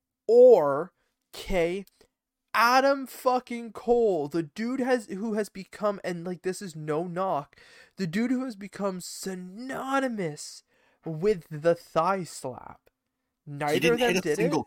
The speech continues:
Speaker 1: it.
Speaker 2: kick. He didn't hit a single kick in this match.
Speaker 1: He hit a super kick at one point.
Speaker 2: I don't remember him s-, hitting a single super kick.
Speaker 1: He also hit the, uh, uh,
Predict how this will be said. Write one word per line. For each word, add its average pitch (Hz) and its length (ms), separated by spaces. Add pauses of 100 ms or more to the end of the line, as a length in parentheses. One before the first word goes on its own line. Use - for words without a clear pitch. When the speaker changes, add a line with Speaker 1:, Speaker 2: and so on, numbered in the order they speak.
(120)
Speaker 1:
it. 165 60
Speaker 2:
kick. 196 120 (320)
He 127 140
didn't 165 200
hit 160 120
a 147 60
single 135 320
kick 220 400
in 123 100
this 104 160
match. - 480 (140)
Speaker 1:
He 277 200
hit 466 200
a - 40
super 175 440
kick 175 240
at 131 180
one 123 200
point. 151 460 (840)
Speaker 2:
I 120 140
don't 180 160
remember 175 400
him 170 120
s-, - 260
hitting 151 220
a 131 60
single 139 380
super 143 280
kick. - 280 (640)
Speaker 1:
He 226 200
also 233 420
hit 190 260 (100)
the, 180 280
uh, 131 380 (1080)
uh, 80 760